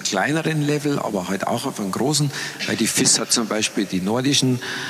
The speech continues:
die hat die Skispringer, die hat den Biathlon. Biathlon hat sich ein bisschen ausgekoppelt mit der I B U, aber, und ist halt alpin auch dabei. Und das ist weltweit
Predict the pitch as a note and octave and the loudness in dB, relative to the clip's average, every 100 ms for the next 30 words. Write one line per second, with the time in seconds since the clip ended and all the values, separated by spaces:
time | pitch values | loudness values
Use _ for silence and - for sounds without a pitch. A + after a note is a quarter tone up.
0 | - - - G2+ - - C#3+ C3+ - C3+ | -8 -8 -6 -4 0 2 2 2 2 2
1 | B2 A#2+ A#2 A#2 A2+ G2 G2 - G2 C#3+ | 2 2 2 0 0 -2 -2 -2 0 2
2 | C#3+ C3 B2 A#2+ B2 B2 A#2 A#2+ A2+ A2+ | 2 4 2 2 2 2 2 0 2 4
3 | G#2+ G#2 - G#2 - F#2 - - - A#2+ | 4 2 0 0 0 0 0 0 0 -2
4 | A#2+ - G#2+ A2 A2 F2+ - G2 C3 C3+ | -2 -2 -2 -4 -2 -2 -2 -2 0 -2
5 | - - - - - A#2+ A#2+ B2 A#2+ - | -4 -10 -10 -12 -6 -2 2 0 -2 -6
6 | - - - C#3+ C3 C3+ A#2+ - A#2 G2+ | -10 -12 -4 0 2 2 2 0 0 0
7 | A#2+ A#2+ E2+ - G#2 E2+ D#2 D#2 G2+ A#2 | 2 2 0 -4 -6 -4 -2 -2 -2 0
8 | A2+ B2+ F#2+ G#2+ A#2 F2+ G#2 G3+ - - | 2 2 2 2 0 0 0 0 -2 -6